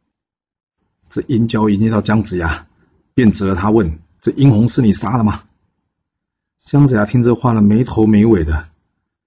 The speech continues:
他就回答道说：“他是自取灭亡啊。”殷郊一听“自取灭亡”，果然就是你杀的。哎呀，你想想看，姜子牙要是能好好的回答这个殷郊，或是问清楚他是谁，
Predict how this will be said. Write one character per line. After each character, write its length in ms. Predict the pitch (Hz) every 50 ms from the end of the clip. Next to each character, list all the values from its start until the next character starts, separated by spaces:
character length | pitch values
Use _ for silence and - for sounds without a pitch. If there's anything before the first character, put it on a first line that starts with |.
| _ _ _
他 100 | - 104
就 120 | 98 117 107
回 160 | - 107 101
答 140 | 101 98 98
道 180 | 107 104 98
说 320 | 90 - 98 95 95 101 - _ _ _ _ _ _ _
：“他 160 | - - 104
是 100 | - 113
自 220 | 98 - 117 110 90
取 200 | - - 87 82
灭 220 | 98 117 107 92
亡 220 | 80 78 73 76
啊。” 260 | 82 80 78 - - _ _ _ _ _ _ _ _ _ _ _ _ _ _ _ _ _ _ _ _ _ _ _ _ -
殷 200 | 117 117 123 117
郊 220 | 123 120 117 123
一 40 | 117
听 260 | - - 117 113 117
“自 260 | - - - 160 120 101
取 260 | - - - 104 98
灭 240 | 113 147 139 117 107
亡”， 400 | 92 95 98 113 110 107 - _ _ _ _ _ _ _ _ _ _
果 200 | - - 127 117
然 180 | 110 123 151 147
就 160 | 175 170 151
是 140 | - - 160
你 160 | 139 113 104
杀 260 | 98 - 127 123 123
的。 260 | 104 90 78 - - _ _ _ _ _ _ _ _ _ _ _ _ _ _ _ _ _ _ _ _ _ _ _ _
哎 120 | 117 110
呀， 140 | 95 87 87
你 100 | 82 82
想 220 | 80 78 90 95 98
想 120 | 90 82
看， 260 | 80 82 95 82 80 78 - _ _ _ _ _ _ _ _ _ _ _
姜 200 | - 123 131 127
子 160 | 107 - 110
牙 100 | 104 104
要 140 | 117 120 113
是 140 | 107 - 113
能 160 | 107 104 98
好 240 | - - 92 85 82
好 160 | 87 113 117
的 80 | 110 101
回 240 | - - 98 104
答 180 | 107 101 90 92
这 120 | 92 101
个 100 | 95 98
殷 180 | 98 95 92 95
郊， 380 | 92 98 92 90 92 101 _ _ _ -
或 80 | - 113
是 120 | 101 120
问 180 | 131 131 110 101
清 140 | - 117
楚 160 | 101 92 85 80
他 140 | 90 92 85
是 160 | - 101 85
谁， 320 | 80 - 76 71 78 80